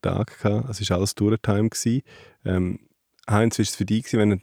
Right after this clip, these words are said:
Anna noch schnell heimgekommen ist, irgendwie, nachdem sie aus dem Feierabendstau draussen war, schnell zu Nacht gegessen hat? Man hätte vielleicht dann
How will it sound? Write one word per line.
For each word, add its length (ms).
Anna 240
noch 140
schnell 260
heimgekommen 540
ist, 220
irgendwie, 480
nachdem 540
sie 200
aus 120
dem 120
Feierabendstau 1080
draussen 360
war, 420
schnell 420
zu 140
Nacht 240
gegessen 340
hat? 160
Man 80
hätte 120
vielleicht 240
dann 200